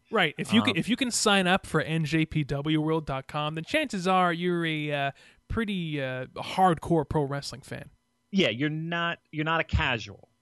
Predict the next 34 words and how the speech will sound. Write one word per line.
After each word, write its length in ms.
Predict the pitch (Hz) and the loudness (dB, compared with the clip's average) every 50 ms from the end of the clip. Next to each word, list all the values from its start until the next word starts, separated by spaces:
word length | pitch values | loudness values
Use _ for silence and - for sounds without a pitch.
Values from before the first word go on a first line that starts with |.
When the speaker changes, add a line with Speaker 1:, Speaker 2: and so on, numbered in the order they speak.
| _ _ _ | _ _ _
Speaker 2:
You're 100 | - 127 | -6 -4
Speaker 1:
No. 60 | 131 | -4
Speaker 2:
not 80 | 147 147 | -4 -4
a 40 | - | -6
casual 640 | - - - - 139 131 131 127 110 123 110 110 | -10 -14 -6 -2 -2 0 0 -2 -4 -8 -10 -10
s-, 100 | 110 - _ - | -10 -12 _ -20
dropping, 560 | 110 - 139 123 117 117 123 127 120 113 117 117 | -12 -6 -4 -4 -4 -4 -6 -10 -10 -10 -12 -10
you 80 | 139 120 | -6 -4
know, 140 | 110 107 104 101 | -4 -4 -4 -6
trying 340 | - - - 143 131 123 117 | -8 -2 0 0 0 0 -2
to 160 | 113 113 120 - - | -4 -6 -8 -10 -10
jump 280 | 110 - 143 135 120 123 | -4 -4 -2 -2 -2 -4
through 160 | 117 110 101 | -4 -4 0
hoops 300 | 110 123 120 117 - - | 0 0 0 0 -6 -4
to, 200 | - 107 98 - - - | -4 -4 -4 -4 -10 -8
to, 240 | - 110 101 113 - _ - | -6 -6 -6 -6 -10 _ -6
to, 120 | 123 110 107 - _ - | -4 -4 -4 -6 _ -6
to 200 | - 104 98 101 101 - | -4 -4 -4 -4 -4 -6
get 120 | - - | -4 -4
your 100 | 120 107 | -4 -6
credit 280 | - - 131 127 123 123 | -2 0 0 0 0 0
card 220 | - 110 98 87 | 0 -2 -2 0
to 60 | 104 | -4
work, 420 | 90 - 110 101 - - - - - - - - - - | -4 -4 -6 -6 -6 -8 -10 -14 -14 -16 -18 -16 -16 -16
<laughs> 240 | - - - - - | -16 -18 -20 -10 -4
um, 440 | - 113 104 104 101 98 101 104 104 | -2 0 2 2 2 2 0 -2 -4
on, 240 | - 107 98 104 107 - | -4 -4 -4 -4 -6 -6
on 200 | 104 104 104 98 - | -6 -6 -6 -6 -6
N 160 | - 107 107 98 | -4 -4 -2 0
J 160 | 107 104 95 | 0 -2 -2
P 160 | 95 113 107 | -2 -2 0
W 300 | 107 131 135 123 107 92 | 0 0 2 0 -2 -2
World. 240 | - - - - - _ _ _ _ | -4 -8 -12 -16 -16 _ _ _ _
So, 440 | - - - 147 143 139 135 131 | -8 -2 0 2 2 2 2 0